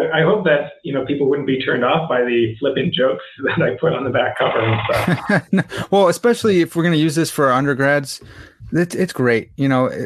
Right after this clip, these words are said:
Speaker 2: get, get 'em to laugh. It's not this big, scary, boring, stupid stuff. It's awesome.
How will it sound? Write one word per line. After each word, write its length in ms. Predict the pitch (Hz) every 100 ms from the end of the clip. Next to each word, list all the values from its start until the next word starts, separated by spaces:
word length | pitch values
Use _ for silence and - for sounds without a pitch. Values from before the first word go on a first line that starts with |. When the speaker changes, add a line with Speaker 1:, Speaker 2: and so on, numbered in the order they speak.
| -
Speaker 2:
get, 280 | 156 175 175
get 120 | 165
'em 120 | 190 185
to 100 | 160
laugh. 360 | 143 151 -
It's 200 | 135 -
not 180 | 156 170
this 120 | 175
big, 200 | 131 156
scary, 300 | - 151 151
boring, 520 | 127 123 127 139 135
stupid 400 | 120 - 139 131
stuff. 300 | 113 139 131 -
It's 160 | 135 -
awesome. 540 | 127 147 - 123 113